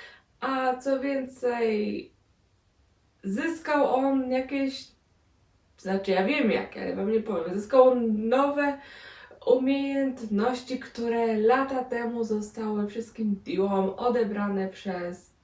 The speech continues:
cesarza Sulejmana. O całym cesarzu Sulejmanie i o tym, co on zrobił, to można nagrać osobny odcinek, więc no, nie będę się tutaj do tego zabierać,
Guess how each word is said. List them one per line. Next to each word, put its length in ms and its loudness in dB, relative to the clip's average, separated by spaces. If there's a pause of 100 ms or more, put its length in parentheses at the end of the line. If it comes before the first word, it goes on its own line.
(400)
cesarza 480 -4
Sulejmana. 680 -4 (180)
O 140 4
całym 420 6
cesarzu 460 -2
Sulejmanie 680 0
i 200 -2
o 140 0
tym, 220 -2
co 140 -4
on 120 -2
zrobił, 460 -2
to 600 0 (400)
można 300 2
nagrać 400 -2
osobny 440 -2
odcinek, 560 -2
więc 500 -6
no, 220 -2
nie 160 2
będę 520 0 (440)
się 240 2
tutaj 560 2
do 140 0
tego 280 2
zabierać, 460 0